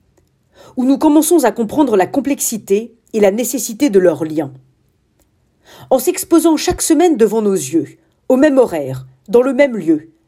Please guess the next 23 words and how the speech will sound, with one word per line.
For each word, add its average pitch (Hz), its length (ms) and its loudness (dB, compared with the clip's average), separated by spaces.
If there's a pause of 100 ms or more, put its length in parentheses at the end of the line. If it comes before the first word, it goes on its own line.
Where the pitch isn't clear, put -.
(340)
chacun 349 340 0
de 262 100 -2
nos 214 120 0
professeurs 240 580 -4
nous 214 100 -4
fait 220 160 0
goûter 254 300 -4
la 208 100 0
saveur 220 420 -2
de 180 100 0
l'altérité. 175 840 -2 (1000)
Une 233 160 0
diversité 262 600 -2
que 262 80 -2
les 202 220 2
enfants 240 320 0
ne 220 100 2
cesseront 311 500 0
par 208 160 -2
la - 100 0
suite 269 280 -4
de 208 100 2
rencontrer 190 680 -2